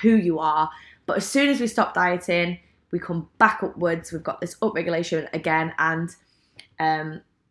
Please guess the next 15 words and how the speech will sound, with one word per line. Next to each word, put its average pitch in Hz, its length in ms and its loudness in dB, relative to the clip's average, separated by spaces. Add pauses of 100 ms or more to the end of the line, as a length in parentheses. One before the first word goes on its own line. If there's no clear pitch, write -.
(840)
if 180 160 -8
you 196 100 -4
want 202 280 0
to 202 100 -6
kind 180 300 0
of 170 140 -4
have 175 360 -2
a 160 360 0 (360)
faster - 440 4
metabolism, 220 920 2 (480)
we 190 80 -4
find 185 320 4
that 170 100 -2
when 170 180 0
we're 165 360 0